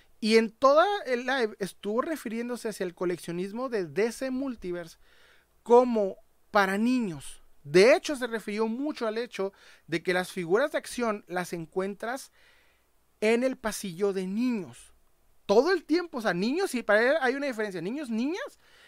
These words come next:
y todas esas figuras van para niños. De hecho, sacó un comentario que muchas personas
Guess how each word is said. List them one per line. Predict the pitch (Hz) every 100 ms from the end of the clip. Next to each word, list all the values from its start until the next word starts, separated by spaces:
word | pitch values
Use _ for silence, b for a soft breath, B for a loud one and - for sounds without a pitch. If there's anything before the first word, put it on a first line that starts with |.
| b
y | 185 190
todas | 175 - 233
esas | 302 294
figuras | 220 202 277
van | 233 180
para | 220 220
niños. | 202 190 143 123 _ _
De | 147 143 175 185
hecho, | 392 - - 185
sacó | 180 -
un | 175
comentario | 175 254 233 196 233 220
que | 202
muchas | 160 160 208
personas | 196 196 185 208